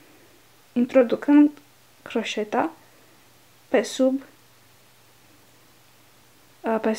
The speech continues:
pe sub, a, buclele de deasupra. Acum luați un jeteu pe croșetă, scoateți o buclă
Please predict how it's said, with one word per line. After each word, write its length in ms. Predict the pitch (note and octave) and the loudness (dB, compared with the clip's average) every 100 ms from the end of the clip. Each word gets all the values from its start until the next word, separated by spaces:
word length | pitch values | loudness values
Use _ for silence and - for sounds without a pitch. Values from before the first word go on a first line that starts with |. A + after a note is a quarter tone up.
| - | 0
pe 100 | A#3+ | 0
sub, 360 | - A#3 A3+ A3 | 2 -2 2 2
a, 100 | G#3 | 2
buclele 520 | G#3 A3 A#3 A3 G#3+ | -2 -4 0 2 0
de 160 | G#3 | 0
deasupra. 640 | G#3 G3+ - - - - - - _ _ _ _ _ _ _ _ _ - - | -4 -4 -6 -12 -10 -14 -16 -20 _ _ _ _ _ _ _ _ _ -20 -10
Acum 340 | A#3+ - A3+ | -10 -4 -4
luați 340 | G#3+ G3+ G3 G#3 | -2 -4 -4 -8
un 80 | |
jeteu 500 | G3 F#3 - F#3+ - - _ - | -4 -4 -4 -6 -6 -12 _ -12
pe 140 | G3+ | -12
croșetă, 840 | - F#3+ - - - - G3+ F4+ - _ - - - _ _ _ _ _ _ _ _ - _ | -8 -8 -8 -12 -12 -8 -6 -6 -8 _ -20 -20 -20 _ _ _ _ _ _ _ _ -20 _
scoateți 600 | - - B3+ C4 C#4+ C#4 | -20 -6 -4 -2 -2 0
o 60 | C4+ | -2
buclă 440 | A#3 A3+ - G3 | -2 -8 -6 -8